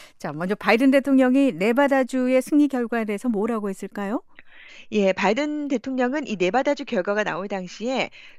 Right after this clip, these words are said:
Speaker 2: 동남아 국가연합 아세안 정상회의에 참석하기 위해 캄보디아 프놈펜을 방문 중이었는데요.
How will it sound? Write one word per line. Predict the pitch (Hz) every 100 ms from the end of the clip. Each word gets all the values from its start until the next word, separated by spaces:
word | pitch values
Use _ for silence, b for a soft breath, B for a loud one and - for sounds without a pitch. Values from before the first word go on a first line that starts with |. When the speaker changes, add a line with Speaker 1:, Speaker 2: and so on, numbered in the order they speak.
| -
Speaker 2:
동남아 | 233 254 294 302
국가연합 | 269 - 254 247 214 170 220 -
아세안 | 160 170 233 262
정상회의에 | 285 262 220 262 247 233
참석하기 | 247 311 311 294 269 202
위해 | 170 180 214 196 -
캄보디아 | 320 302 285 247
프놈펜을 | 247 - 370 381 311 240
방문 | 214 165 180
중이었는데요. | 190 180 185 165 151 180 214 220